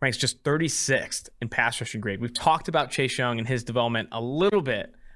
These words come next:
on this show. Some concerns, you know, weeks four through week six. He doesn't even have as big of a pass rushing grade or high as a pass rushing grade as he had last year.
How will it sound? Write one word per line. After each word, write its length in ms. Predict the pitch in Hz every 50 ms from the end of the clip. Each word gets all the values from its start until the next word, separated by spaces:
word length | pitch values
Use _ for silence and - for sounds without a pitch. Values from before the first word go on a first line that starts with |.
| - _
on 220 | 123 127 120 120 120
this 140 | 113 107 -
show. 520 | - - 120 107 101 98 95 95 107 - _ - - - - _ - - - - - - - -
Some 440 | - - - - 196 180 190 185
concerns, 880 | 185 - 196 175 - - - 180 175 175 175 175 175 175 165 - - -
you 60 | -
know, 100 | 160 160
weeks 280 | 151 160 165 156 - -
four 200 | - 165 160 160
through 180 | - 160 156
week 120 | 160 147 -
six. 300 | - 160 151 139 - -
He 160 | 135 120 117
doesn't 240 | 120 151 156 151 170
even 140 | 156 139 131
have 140 | 131 127
as 80 | 123 117
big 180 | 110 139 127 123
of 60 | 120
a 20 |
pass 300 | 117 - 120 127 - -
rushing 260 | 120 120 120 - 123
grade 180 | 113 117 117 113
or 60 | 113
high 200 | 107 - 110 113
as 100 | 113 113
a 20 | 110
pass 220 | - 117 113 -
rushing 140 | - 113 110
grade 100 | 113 113
as 80 | 107
he 60 | 110 104
had 140 | 104 101
last 400 | - 104 117 135 143 143 - -
year. 360 | 160 147 135 131 127 127 127